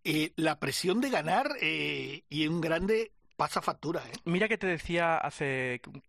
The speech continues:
Speaker 2: un par de semanas que,
Speaker 1: Sí.
Speaker 2: que, bueno, esto del ranking mundial, ya me dirás
Speaker 1: Sí.
Speaker 2: tú, número uno del mundo.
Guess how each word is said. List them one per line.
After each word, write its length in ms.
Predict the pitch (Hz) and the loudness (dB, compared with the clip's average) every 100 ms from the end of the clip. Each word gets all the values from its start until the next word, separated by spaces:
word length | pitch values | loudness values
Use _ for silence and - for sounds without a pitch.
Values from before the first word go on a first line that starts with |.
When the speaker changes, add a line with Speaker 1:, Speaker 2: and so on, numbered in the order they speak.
| - | -14
Speaker 2:
un 100 | 147 | -8
par 140 | 143 135 | -6 -6
de 40 | |
semanas 420 | - 131 131 139 | -6 -4 -2 -4
que, 240 | - 131 117 | -4 -4 -4
Speaker 1:
Sí. 60 | - - - - - - - | -6 -16 -16 -20 -20 -20 -8
Speaker 2:
que, 140 | 131 | -4
bueno, 400 | 127 160 160 139 | 2 2 4 0
esto 240 | 143 - 160 | -2 0 0
del 120 | 147 | 2
ranking 280 | 147 131 131 | -2 -2 -4
mundial, 600 | 127 120 123 147 143 135 | -4 -4 -2 0 0 0
ya 120 | 127 131 | 0 0
me 80 | |
dirás 200 | 127 117 113 | 0 0 0
Speaker 1:
Sí. 80 | |
Speaker 2:
tú, 380 | 147 147 139 135 | 2 2 2 2
número 220 | 135 139 | 0 0
uno 80 | 131 | 0
del 80 | 127 | 0
mundo. 220 | 147 151 | -2 -4